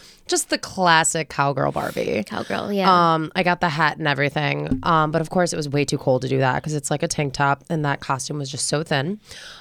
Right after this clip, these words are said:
Speaker 1: Um, and then I also, like, got, like, a little fairy costume, which was cute with, like, wings and the elf ears and everything. But of course it was a dress. Wasn't gonna do that.
Speaker 2: Yeah.
Speaker 1: Um,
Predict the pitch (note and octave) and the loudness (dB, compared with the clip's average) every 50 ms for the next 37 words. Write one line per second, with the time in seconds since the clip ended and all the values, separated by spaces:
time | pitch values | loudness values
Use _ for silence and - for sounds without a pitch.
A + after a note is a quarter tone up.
0 | - - _ F#3 G3 F#3+ F#3 F3+ F3 F3 - - F#3+ F#3 F3+ F3+ F3+ F3 F3 E3+ | -20 -2 _ 4 6 8 8 6 4 2 2 0 2 2 4 4 4 4 4 4
1 | E3+ E3 E3 - F#3+ F3 E3 E3 D#3+ D3+ - D#3+ D3+ D3 D3 - E3 D#3 D#3 D#3 | 2 0 2 2 4 4 4 4 2 2 0 -2 -2 -2 -4 -4 -2 -2 -2 -4
2 | D3 - - - D3 C#3 C3+ C3 C3+ - - - E3+ - - - - - - - | -4 -6 -4 -2 -2 0 0 0 -2 -2 -6 -8 -8 -10 -16 -20 -20 -18 -10 -4
3 | - D#3 - - - F3+ F3 E3+ F3 - - F3 D#3+ - - - F#3 - - F3+ | -4 -4 -4 -4 -6 -6 -6 -6 -8 -8 -6 -8 -8 -8 -4 -6 -6 -4 -4 -4
4 | - E3+ D#3+ - E3+ D#3 D#3+ D3+ C#3+ C#3+ C#3+ C#3+ C#3+ C#3+ C3+ C#3 C#3+ D3 - - | -4 -4 -4 -4 -4 -2 -2 0 0 -2 -2 -2 -4 -4 -4 -4 -4 -4 -4 -2
5 | - D#3 D3 C#3+ - D#3+ D3+ D3+ D3 D3+ D#3+ D#3 F3 E3+ E3+ E3 F#3 - - G#3+ | -2 -2 -2 0 0 0 2 4 4 2 2 2 2 2 2 0 0 0 0 0
6 | G#3+ A3 A3+ F3 E3+ D#3 C3+ - D#3 D3+ C#3+ C3+ - F3 F3 F3 G#3+ F3 - D#3+ | 0 0 -2 -2 -2 -2 -2 -2 -2 -2 -2 -2 -4 -6 -4 -6 -6 -4 0 2
7 | C#3+ C#3+ C#3+ - - - - - - _ _ _ _ - C#3+ C#3 C#3+ - D3+ C#3+ | 2 2 0 -2 -4 -4 -6 -8 -12 _ _ _ _ -4 0 0 0 0 0 0
8 | D#3 D#3+ D#3+ D#3 F#3+ G3 D#3+ D3 C#3+ C#3+ D3 D3 - - - F#3+ F#3+ F3 E3 E3 | 0 -2 0 2 2 2 4 4 4 4 2 0 -4 -12 -6 -2 0 0 0 -2
9 | E3+ E3+ - - - G#3+ G3+ G3 F#3 F3+ F3 F3 E3+ F3 | -4 -8 -14 0 4 6 8 8 8 6 4 2 -2 -6